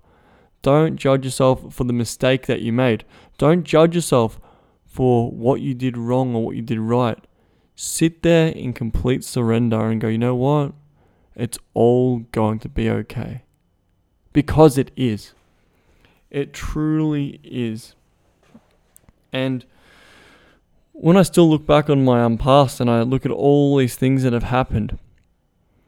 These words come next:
I just keep, like, even with the breakup, go back to that 'cause I didn't really close that.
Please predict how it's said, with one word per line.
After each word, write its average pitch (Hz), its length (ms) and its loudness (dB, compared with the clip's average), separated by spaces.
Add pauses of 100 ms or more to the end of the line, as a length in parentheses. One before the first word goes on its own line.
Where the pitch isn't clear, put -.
(600)
I 160 200 6
just 160 300 -2
keep, 147 300 -2 (120)
like, 131 300 0
even 160 300 0
with 165 80 2
the 123 80 -2
breakup, 135 420 2
go 123 140 4
back 120 220 0
to - 40 -10
that 131 240 0
'cause - 140 -8
I - 20 -4
didn't 120 200 -2
really 117 200 -2
close 117 380 -2
that. 123 340 -2